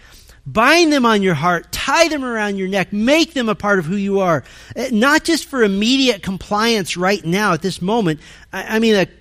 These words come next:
a control freak can make everybody in the house comply. That, that's not hard to do. Just make everybody afraid all the time, and they'll, they'll obey the rules. But they won't have a, a, a heart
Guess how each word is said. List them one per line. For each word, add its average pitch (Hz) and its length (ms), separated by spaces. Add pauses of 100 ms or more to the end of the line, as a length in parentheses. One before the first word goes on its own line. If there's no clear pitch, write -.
(200)
a 175 80
control 240 460
freak 202 360
can 202 120
make 202 300
everybody 233 440
in 196 80
the 175 60
house 160 240
comply. 147 640 (340)
That, 214 160
that's 220 240
not 190 180
hard 180 180
to 170 100
do. 143 160
Just 180 180
make 233 180
everybody 226 380
afraid 196 480
all 202 240
the 226 80
time, 151 380 (260)
and 151 100
they'll, 202 300
they'll 180 300
obey 202 260
the 196 100
rules. 139 520 (720)
But 196 180
they 202 120
won't 190 240
have 156 220
a, 151 140
a, 151 360
a 139 40
heart 170 400